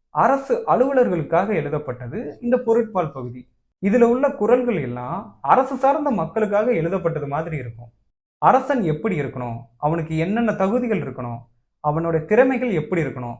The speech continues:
அவன் யார் கூட சேரணும், காலத்தோடு செயல் எப்படி செய்யணும், தகுந்தவன்கிட்ட எப்படி செயலை கொடுக்கணும், நீதி தவறிய அரசனை பத்தி,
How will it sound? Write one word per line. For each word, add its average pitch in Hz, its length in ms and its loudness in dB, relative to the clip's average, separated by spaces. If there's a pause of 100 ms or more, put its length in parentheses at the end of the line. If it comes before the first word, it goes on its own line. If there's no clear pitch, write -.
அவன் 151 240 -4
யார் 160 340 2
கூட 202 140 -4 (120)
சேரணும், 135 380 0 (300)
காலத்தோடு 240 640 6
செயல் 202 300 -2
எப்படி 180 280 0
செய்யணும், 127 440 -6 (680)
தகுந்தவன்கிட்ட 226 800 4
எப்படி 185 300 -2
செயலை 180 380 -2
கொடுக்கணும், 143 480 -4 (420)
நீதி 226 420 -2
தவறிய 202 440 4
அரசனை 160 320 0
பத்தி, 175 640 -10